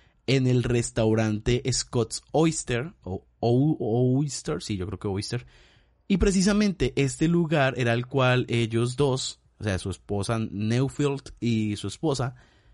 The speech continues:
habían elegido para almorzar ese día que explotó la bomba. Seguimos con coincidencias, ¿no? Bastante extrañas.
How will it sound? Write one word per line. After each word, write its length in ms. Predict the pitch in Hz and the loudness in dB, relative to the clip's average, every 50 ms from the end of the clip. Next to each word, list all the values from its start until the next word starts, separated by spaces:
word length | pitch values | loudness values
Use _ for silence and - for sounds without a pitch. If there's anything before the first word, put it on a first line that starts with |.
| _ _ _ _ _ _ | _ _ _ _ _ _
habían 280 | 175 208 208 185 165 156 | 2 2 2 2 2 2
elegido 480 | 143 131 139 135 - 131 120 110 113 | 2 2 0 0 0 2 2 2 2
para 160 | 120 120 110 | 0 0 0
almorzar 600 | 107 104 101 104 110 113 - 110 101 95 - - - _ _ _ | 0 0 -2 -2 -4 -2 -2 -2 -2 -4 -4 -8 -16 _ _ _
ese 240 | - 98 87 - 90 | -8 -8 -6 -4 -4
día 320 | 90 92 90 87 87 87 | -2 -2 -2 -2 -4 -4
que 380 | - - - - 110 101 104 110 - - _ | -6 -8 -4 -2 -2 -2 -2 -4 -8 -16 _
explotó 560 | - - - - - - 92 87 - - 80 76 | -10 -10 -10 -10 -8 -6 -6 -4 -4 -6 -8 -6
la 80 | 73 | -6
bomba. 400 | 73 76 71 58 57 - - - _ _ _ - - - _ _ _ _ _ _ _ _ _ _ _ | -6 -8 -8 -10 -12 -14 -16 -20 _ _ _ -20 -20 -20 _ _ _ _ _ _ _ _ _ _ _
Seguimos 460 | _ - - 95 107 110 107 117 120 - | _ -8 -4 0 2 2 2 2 2 2
con 160 | - 147 139 | 0 0 0
coincidencias, 840 | 127 120 113 107 98 - 98 92 95 90 82 - 87 85 85 90 107 | 0 0 0 0 0 0 -2 -2 0 -2 -2 -2 -4 -4 -4 -2 -2
¿no? 200 | 123 139 - - _ | -2 -2 -2 -8 _
Bastante 720 | - 82 85 - - - _ - 107 113 117 110 - - | -8 -8 -8 -8 -10 -10 _ -2 0 0 0 -2 -2 -6
extrañas. 720 | - - - - - 101 90 85 85 76 - 123 - - - | -6 -6 -8 -6 -4 -2 -2 -2 -4 -6 -10 -12 -14 -16 -18